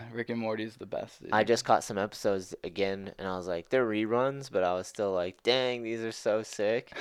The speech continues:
Speaker 1: <laughs>
Speaker 2: Like, what the fuck, dude? It's just all so random, but all so perfect, you know? <laughs>
Speaker 1: Yeah, one of my favorite ones was, like, the, uh, um, when Rick went to the Rick nursery. Or not Rick, uh,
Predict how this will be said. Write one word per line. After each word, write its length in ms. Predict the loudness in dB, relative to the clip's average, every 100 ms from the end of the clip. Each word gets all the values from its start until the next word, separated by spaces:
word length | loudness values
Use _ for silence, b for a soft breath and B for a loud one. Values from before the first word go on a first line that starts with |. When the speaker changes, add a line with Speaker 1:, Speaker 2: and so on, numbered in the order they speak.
| -4
Speaker 1:
<laughs> 0 | -2
Speaker 2:
Like, 160 | -2 0
what 180 | -2 0
the 160 | -4
fuck, 440 | 0 2 4 2 0
dude? 180 | -4 -4 B B B B
It's 160 | 4
just 240 | 6 4 8
all 240 | 10 12 10
so 280 | 8 8 8
random, 580 | 6 8 6 4 4
but 200 | 6 4 6
all 280 | 8 10 8
so 240 | 4 2
perfect, 560 | 4 2 4 0 -2 -2
you 100 | 0
know? 180 | 0 -2 _
<laughs> 180 | -10 2
Speaker 1:
Yeah, 260 | 4 6 6
one 180 | 6
of 40 | 8
my 140 | 8
favorite 380 | 8 6 6 4
ones 280 | 4 2 -4 -6
was, 200 | -4 0
like, 200 | 2 0 -2
the, 180 | -2
uh, 340 | 0 2 0 -4 -12 _ _ _ _ _ _ _ -20 -20 _ _ 2
um, 340 | 4 4 2
when 220 | -2 -2
Rick 240 | 2 0 0
went 200 | -4 -2
to 100 | -2
the 400 | 0 -2 -4 -8 -2
Rick 300 | -2 0 -2
nursery. 500 | -2 -2 0 0 -2 _ _ _ _ _ _ 4
Or 140 | 6
not 180 | 8 6
Rick, 220 | 4 0 -2 -6
uh, 320 | -2 0 -2